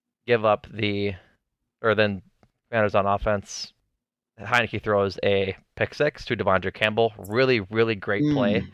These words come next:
Speaker 1: Like,
Speaker 2: went up and took that thing. That was
Speaker 1: Yeah.
Speaker 2: a fifty fifty ball. You don't usually see
Speaker 1: Right.
Speaker 2: linebackers win those against,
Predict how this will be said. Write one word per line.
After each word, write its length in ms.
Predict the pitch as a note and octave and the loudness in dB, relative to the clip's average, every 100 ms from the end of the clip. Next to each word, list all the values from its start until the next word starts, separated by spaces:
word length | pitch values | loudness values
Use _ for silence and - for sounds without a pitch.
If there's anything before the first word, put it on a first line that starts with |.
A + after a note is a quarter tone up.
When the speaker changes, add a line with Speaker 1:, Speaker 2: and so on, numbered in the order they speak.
| - - - | -20 -20 -6
Speaker 1:
Like, 320 | C#3 D3+ B2 G#2+ | -2 0 2 2
Speaker 2:
went 160 | D3+ | 2
up 120 | D#3+ | 0
and 180 | A#2 G2 | 0 -2
took 340 | - - F#3+ F#3 | -2 -2 0 0
that 260 | A2+ G2 G2+ | 0 0 0
thing. 320 | G2+ F#2 F2+ | 0 0 0
That 180 | B2 G2+ | 2 2
was 100 | F#2 | 0
Speaker 1:
Yeah. 40 | |
Speaker 2:
a 40 | C#3+ | 0
fifty 280 | F3+ F3 | 0 0
fifty 320 | C#3+ E3 D3 C3 | 0 0 0 2
ball. 220 | A#2+ A2+ | 2 2
You 80 | B2+ | 2
don't 220 | F3+ D#3+ | 2 2
usually 340 | E3+ D#3+ C#3+ | 0 2 2
see 240 | B2 A2 G#2 | 2 2 2
Speaker 1:
Right. 220 | B2 B2 | 2 2
Speaker 2:
linebackers 400 | A#2+ A2+ A2+ G#2 | 2 0 0 2
win 200 | A#2+ A#2 | 2 2
those 240 | G#2+ G2+ | 2 2
against, 400 | G2+ G#2+ G#2 - | 2 2 2 -2